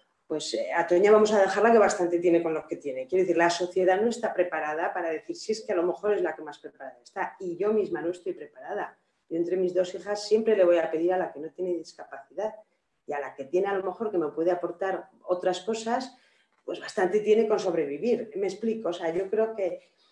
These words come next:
ese discurso de tenemos distintas funcionalidades, y, y gracias por tu pregunta, Blanca, porque esto me, me ha hecho pensarlo de manera esquemática y un poco científica como soy yo,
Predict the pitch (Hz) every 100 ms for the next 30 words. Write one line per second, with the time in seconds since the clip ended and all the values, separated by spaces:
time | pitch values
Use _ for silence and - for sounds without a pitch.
0 | _ _ _ _ _ _ - 220 233 226
1 | 220 - 220 233 - - 151 131 - -
2 | - 160 156 147 147 139 135 135 135 151
3 | 180 196 170 175 - 208 190 151 135 -
4 | - _ - 170 165 156 151 143 151 190
5 | 190 226 262 - - 147 143 - 175 165
6 | - 143 160 175 165 190 196 156 - -
7 | 160 143 - 135 151 143 147 170 143 135
8 | 165 170 165 151 - - 147 147 147 156
9 | 151 - 165 165 175 165 160 170 185 185
10 | 185 180 185 196 190 160 165 156 180 185
11 | 185 208